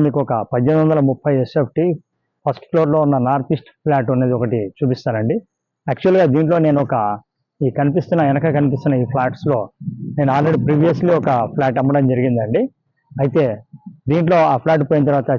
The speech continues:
చాలామంది మాకు ఫ్లాట్లు కావాలని అడగడం జరిగింది. తర్వాత అనుకోకుండా మాకు దీంట్లో కావాలని చెప్పి పెట్టడం వల్ల అనుకోకుండా ఒక ఫ్లాట్ వచ్చిందండి ఇవాళ. దాన్ని నేను ఇవాళ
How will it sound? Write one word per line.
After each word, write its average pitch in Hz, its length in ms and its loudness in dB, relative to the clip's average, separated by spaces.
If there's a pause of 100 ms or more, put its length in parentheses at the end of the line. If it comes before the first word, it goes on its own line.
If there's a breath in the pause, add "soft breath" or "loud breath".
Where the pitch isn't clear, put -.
(140)
చాలామంది 156 560 2
మాకు 135 220 -2 (120)
ఫ్లాట్లు 135 400 0 (220)
కావాలని 131 540 2 (240)
అడగడం 135 280 0 (100)
జరిగింది. 120 360 0 (520)
తర్వాత 147 320 2 (120)
అనుకోకుండా 143 500 0 (140)
మాకు 127 260 -2 (220)
దీంట్లో 143 260 0 (140)
కావాలని 143 420 2
చెప్పి 139 260 -2
పెట్టడం 135 320 0
వల్ల 135 220 0
అనుకోకుండా 135 400 -2
ఒక 120 160 -6
ఫ్లాట్ 131 260 -2
వచ్చిందండి 120 500 -2
ఇవాళ. 110 200 -2 (540 soft breath)
దాన్ని 156 320 2
నేను 151 180 2
ఇవాళ 143 200 2